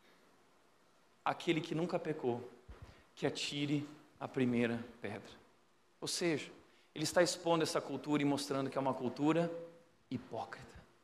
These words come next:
Porque nós acusamos pessoas que não são diferentes da gente. Pessoas que são tão pecadoras e tão falhas quanto nós. Não há diferença nenhuma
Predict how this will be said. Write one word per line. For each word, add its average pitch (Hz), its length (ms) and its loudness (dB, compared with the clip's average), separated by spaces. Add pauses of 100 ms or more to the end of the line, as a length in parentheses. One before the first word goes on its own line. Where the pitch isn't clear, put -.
(1120)
Porque 135 220 -2
nós 151 220 6
acusamos 139 800 -2 (760)
pessoas 143 420 0
que - 100 -8
não 143 140 4
são 139 240 0
diferentes 120 560 0
da 110 140 -2
gente. 95 460 -12 (840)
Pessoas 139 320 0
que - 100 -10
são 127 200 -4
tão 135 200 -2
pecadoras 120 540 0
e 117 60 -6
tão 120 180 -2
falhas 110 680 -4 (120)
quanto 113 280 -6
nós. 101 420 -10 (1040)
Não 147 120 2
há 147 40 6
diferença 139 580 -2
nenhuma 123 480 0